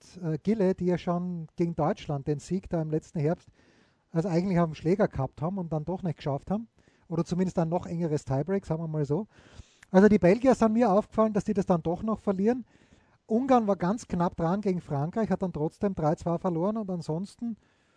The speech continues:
ja, äh, nichts Genaues weiß man nicht, weil ja vier Nationen, nämlich die Italiener, Spanier, Australier und Kanadier gar nicht gespielt haben,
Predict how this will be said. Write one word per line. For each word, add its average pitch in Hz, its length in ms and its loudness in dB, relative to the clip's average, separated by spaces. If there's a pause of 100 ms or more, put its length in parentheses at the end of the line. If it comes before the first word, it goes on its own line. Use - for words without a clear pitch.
(440)
ja, 165 840 2
äh, 170 40 0 (640)
nichts 208 320 -2
Genaues 180 440 2
weiß 151 240 0
man 220 100 -2
nicht, 220 140 -2
weil 175 160 2
ja 175 120 2
vier 208 400 2
Nationen, 202 640 -2
nämlich 180 460 -2 (100)
die 185 180 -4
Italiener, 180 600 0
Spanier, 202 800 0 (500)
Australier 190 920 0
und 185 200 -6
Kanadier 160 520 -2
gar 175 120 -4
nicht 170 220 -6
gespielt - 640 -6
haben, 143 320 -2